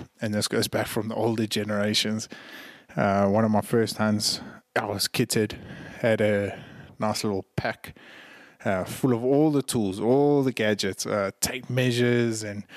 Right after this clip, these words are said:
verniers and all that sort of stuff. I was gonna hit the ground running.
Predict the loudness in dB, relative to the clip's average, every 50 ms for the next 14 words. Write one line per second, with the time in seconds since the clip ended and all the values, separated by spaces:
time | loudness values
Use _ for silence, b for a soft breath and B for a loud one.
0 | B B B B -2 0 2 2 2 2 2 2 2 2 2 2 2 2 0 0
1 | -2 -2 0 0 2 2 2 2 0 0 -2 -2 -2 0 0 0 0 0 0 -2
2 | -2 -2 -2 -4 -2 -4 -4 -4 -4 -4 -2 0 0 0 2 2 2 2 2 2
3 | 2 0 -2 -4 -8 -12 -14 -14